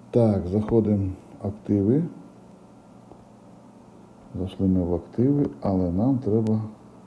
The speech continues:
Огляд. Беремо перекази. Тинг. О,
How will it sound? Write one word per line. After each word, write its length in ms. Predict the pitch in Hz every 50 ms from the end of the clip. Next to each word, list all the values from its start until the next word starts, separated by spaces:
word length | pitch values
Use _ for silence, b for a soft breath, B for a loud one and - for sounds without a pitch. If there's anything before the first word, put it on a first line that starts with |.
| - - -
Огляд. 380 | - 101 95 92 92 92 82 - - - - - - - - - - - - - - - - - - - - - - - - - - - - - - - - - - - - - - - - - - - - - -
Беремо 380 | - 87 87 87 87 87 85
перекази. 600 | 87 - 90 90 101 107 - - 120 123 135 139 135 123 - - - - - - - - - - - - - - - - - - - - - - - - - - - - - - - - - - - - - - - - - - - - - - - - - - - - - - - -
Тинг. 680 | - - 117 120 123 127 135 143 147 151 143 160 170 170 156 - - - - - - - - - - - - - - - - - - - - - - - - - - - - - - - - - - - - - - - - - - - - - - - - - - - - - - - - -
О, 240 | - 95 90 87